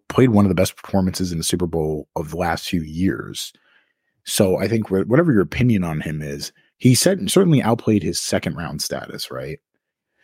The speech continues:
It wouldn't shock me if Spencer Rattler ends up becoming the next Jalen Hurts, right? Guy who comes in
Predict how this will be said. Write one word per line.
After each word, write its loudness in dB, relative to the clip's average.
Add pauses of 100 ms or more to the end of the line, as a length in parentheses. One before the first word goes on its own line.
(520)
It 8
wouldn't 6
shock 0
me -2 (640)
if 0
Spencer 4
Rattler 4
ends -2
up -4
becoming -4
the -2
next -6 (540)
Jalen 0
Hurts, -6 (560)
right? 4
Guy 4
who 0
comes 2
in 4